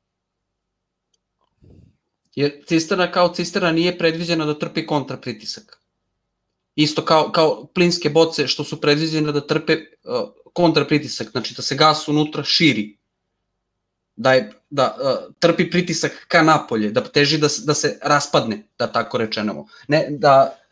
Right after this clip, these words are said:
ne da implodira, nego da eksplodira. I ona je predviđena za tu vrstu pritiska i ona to savršeno dobro radi. I ti možeš bukvalno beskonačno mnogo da je, da je napumpaš što se tiče bara,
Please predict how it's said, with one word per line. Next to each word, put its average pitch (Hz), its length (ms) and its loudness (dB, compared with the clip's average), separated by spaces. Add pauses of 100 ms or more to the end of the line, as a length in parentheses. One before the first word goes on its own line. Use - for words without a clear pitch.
(260)
ne 160 120 2
da 165 100 4
implodira, 151 600 4
nego 160 260 2
da 151 140 4
eksplodira. 113 560 -4 (440)
I 120 80 -4
ona 143 120 2
je 143 100 -2
predviđena 151 440 0
za 147 120 -2
tu 160 140 -4
vrstu 151 300 -2
pritiska 151 380 -2
i 160 40 6
ona 160 140 2
to 170 80 2
savršeno 151 480 0
dobro 147 220 2
radi. 113 260 0 (540)
I 127 120 -6
ti 151 100 -2
možeš 160 540 2 (260)
bukvalno 165 520 2
beskonačno 151 840 0 (120)
mnogo 156 340 2
da 139 100 2
je, 135 140 2
da 139 120 -2
je 135 60 2
napumpaš 135 840 -4 (1080)
što 135 100 -12
se 143 140 -8
tiče 147 260 -2
bara, 127 460 0